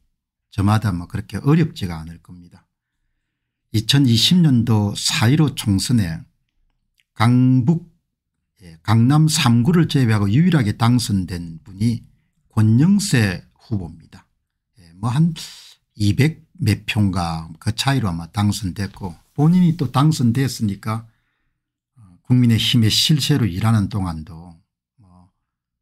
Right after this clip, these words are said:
삼 구 대통령 선거 당시에 공동선대위원장인가 그랬지 않습니까? 그리고 대통령하고 막역한 사이였고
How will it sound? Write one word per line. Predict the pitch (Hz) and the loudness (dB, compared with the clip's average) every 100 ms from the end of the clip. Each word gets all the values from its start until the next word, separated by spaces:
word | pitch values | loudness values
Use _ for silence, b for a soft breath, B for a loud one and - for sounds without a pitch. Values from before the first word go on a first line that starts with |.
| _ _ _ _ _ _ _ _ | _ _ _ _ _ _ _ _
삼 | - 104 | -4 -2
구 | 98 110 | -2 0
대통령 | 110 101 131 127 107 | 0 0 2 2 0
선거 | 95 101 92 92 | -2 -6 -6 -8
당시에 | 90 90 - 98 90 | -8 -10 -10 -10 -8
공동선대위원장인가 | 98 95 98 123 127 - 104 95 117 117 143 156 127 92 80 82 | -4 -2 0 2 0 0 -2 0 0 2 2 2 0 -4 -8 -16
그랬지 | - - _ | -20 -20 _
않습니까? | 80 80 - 85 - 156 - _ _ _ _ _ _ | -16 -16 -20 -20 -12 -12 -12 _ _ _ _ _ _
그리고 | 98 90 _ _ _ _ - | -20 -20 _ _ _ _ -4
대통령하고 | 98 101 120 113 98 92 | -4 0 2 2 0 -2
막역한 | 90 101 117 120 - 87 | -2 0 2 0 -4 -6
사이였고 | 80 95 80 76 _ 87 | -6 -12 -12 -16 _ -20